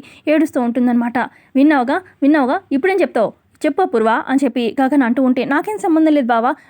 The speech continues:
వీళ్ళంతా అబద్ధం చెప్తున్నారు" అని చెప్పి అపూర్వ అంటుంది. గగన్, ఆపు నీ నాటకాలు. ఆ? నీ భర్త అంటే నీ మాయ మాటలు విని నమ్ముతాడు కానీ నేనెందుకు నమ్ముతాను? పైగా భూమి కూడా చెప్తుంది. అసలా నీ కూతురు ఏజ్ ఉన్న ఒక అమ్మాయిని అలా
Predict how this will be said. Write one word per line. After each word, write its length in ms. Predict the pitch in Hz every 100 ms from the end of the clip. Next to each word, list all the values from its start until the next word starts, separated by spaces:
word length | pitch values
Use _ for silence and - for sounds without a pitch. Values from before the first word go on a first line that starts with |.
| -
వీళ్ళంతా 360 | 302 302 285 349
అబద్ధం 260 | 233 349
చెప్తున్నారు" 500 | 370 320 294 262 240
అని 160 | - 277
చెప్పి 200 | 262 262
అపూర్వ 360 | 254 254 285 269
అంటుంది. 420 | 233 240 233 240 - - _ _ _
గగన్, 240 | 254 254 254 302
ఆపు 240 | 254 320
నీ 100 | 330
నాటకాలు. 460 | 262 214 247 247 233 - _ 285
ఆ? 60 | 349 415 _ 247
నీ 140 | 240 220
భర్త 300 | 208 226 359
అంటే 180 | 311 330
నీ 120 | 277
మాయ 280 | 226 220 277
మాటలు 280 | 285 269 269
విని 180 | 254
నమ్ముతాడు 400 | 254 208 285 285
కానీ 160 | 254 285
నేనెందుకు 380 | 226 277 311 294
నమ్ముతాను? 340 | 269 269 277 349 _ _
పైగా 220 | 262 330 285
భూమి 300 | 196 294 302
కూడా 180 | 302
చెప్తుంది. 400 | 302 254 - 269 370 - -
అసలా 300 | 302 311 254 392 - _ 262
నీ 160 | 254 277
కూతురు 460 | 233 285 349 392 381 311 240
ఏజ్ 240 | 262 294
ఉన్న 160 | 285 285
ఒక 180 | 247 254
అమ్మాయిని 440 | 233 262 320 302 403 - _ 311
అలా 200 | 349